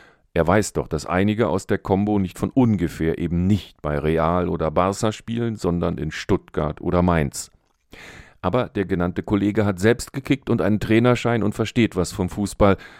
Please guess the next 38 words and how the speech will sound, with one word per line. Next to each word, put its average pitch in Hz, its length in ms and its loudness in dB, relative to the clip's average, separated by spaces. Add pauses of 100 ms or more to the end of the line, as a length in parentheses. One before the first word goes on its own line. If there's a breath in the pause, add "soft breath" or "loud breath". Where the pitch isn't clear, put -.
(160 loud breath)
was 78 320 -2
man 90 80 2
allerdings 82 400 0
vor 78 100 0
allem 78 180 -2
daran 78 360 2
erkennt, 82 320 -4
dass 76 100 -2
er 87 80 0
nicht 78 240 -4
selten 87 460 -2
mit 107 180 -4
mir 92 220 -2
einer 82 180 0
<laughs> - 0 -
Meinung - 480 -2
ist. - 320 -2 (720 loud breath)
Und 107 160 2
so 107 120 2
stellte 117 340 2
ich 120 140 -4
mir 123 300 4
nach 98 200 2
der - 180 0
ersten 123 320 0
Hälfte 107 320 2
die 92 140 -2
Frage, 98 680 0
sind 107 420 0
die 117 140 -4
Deutschen 104 420 2
so 90 160 0
stark 120 580 -2
oder 113 280 2
die 104 160 -6
Italiener 90 640 0
so 92 120 -2
schwach? - 440 -4